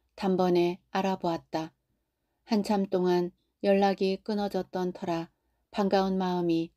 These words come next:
앞섰다. 이게 얼마 만이냐고, 그런데 왜 연락이 안 닿는 거냐고 묻자 뜻밖에도 이사를 했다는 대답이었다.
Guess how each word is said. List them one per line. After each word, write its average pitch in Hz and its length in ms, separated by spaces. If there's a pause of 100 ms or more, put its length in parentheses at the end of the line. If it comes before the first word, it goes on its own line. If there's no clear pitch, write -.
앞섰다. 175 640 (1200)
이게 196 240
얼마 196 320
만이냐고, 170 720 (560)
그런데 208 380
왜 190 260
연락이 196 460
안 185 160
닿는 180 320
거냐고 170 560 (420)
묻자 170 540 (360)
뜻밖에도 190 800 (120)
이사를 202 440
했다는 175 640
대답이었다. 165 800